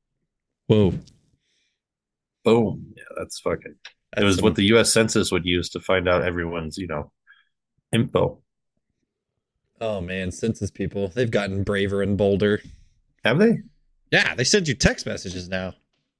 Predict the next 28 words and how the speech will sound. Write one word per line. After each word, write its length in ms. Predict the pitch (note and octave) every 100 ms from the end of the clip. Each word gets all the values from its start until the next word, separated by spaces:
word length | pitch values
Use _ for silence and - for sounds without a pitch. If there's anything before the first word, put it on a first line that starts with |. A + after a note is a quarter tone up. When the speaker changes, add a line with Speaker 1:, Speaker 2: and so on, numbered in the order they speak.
| _ _ -
Speaker 2:
Oh, 280 | G#2+ G2+ F#2+ -
not 160 | A2 A#2
me. 80 | C#3
Speaker 1:
"Hey, 200 | A3+ G3+
I'm 100 | F#3+
gonna 160 | G3
be 100 | F#3+
by 160 | F3+ F3+
your 220 | F3 A3+
house 320 | D#3 C#3 C3+
in 100 | B2+
your 140 | D#3+ G3+
neighborhood 440 | G#3 D#3 A#2+ A2
at 100 | G2
this 160 | F3+ -
time, 340 | F3+ C3 B2
Speaker 2:
I 40 | - - _ _ _ _ -
Speaker 1:
conducting 400 | C#3+ B2+ D3+ -
Speaker 2:
always 80 | D3
Speaker 1:
my 60 | C3
Speaker 2:
wondered 200 | D#3+ G#2+
Speaker 1:
s-" 40 |
Speaker 2:
who 100 | A2+
did 240 | F#2 G2 C3+
those 200 | F2+ -
polls. 400 | - B2+ F2 -
Like, 220 | F2
you 80 | -